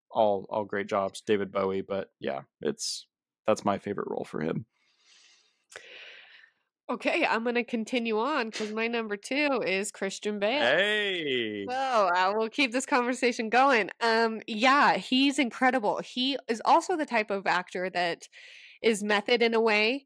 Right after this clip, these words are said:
Speaker 1: Mm-hmm.
Speaker 2: He gains weight drastically. He
Speaker 1: Or
Speaker 2: loses weight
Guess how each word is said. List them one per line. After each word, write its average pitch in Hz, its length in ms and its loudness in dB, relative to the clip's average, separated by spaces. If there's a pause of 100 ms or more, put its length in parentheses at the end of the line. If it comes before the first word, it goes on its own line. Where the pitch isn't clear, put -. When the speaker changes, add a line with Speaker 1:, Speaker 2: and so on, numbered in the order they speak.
Speaker 1:
Mm-hmm. 214 300 2
Speaker 2:
He 226 100 2
gains 196 540 -2
weight 208 340 0
drastically. 196 880 -2
He 208 180 -6
Speaker 1:
Or 214 80 -2
Speaker 2:
loses 214 340 -2
weight 139 80 -4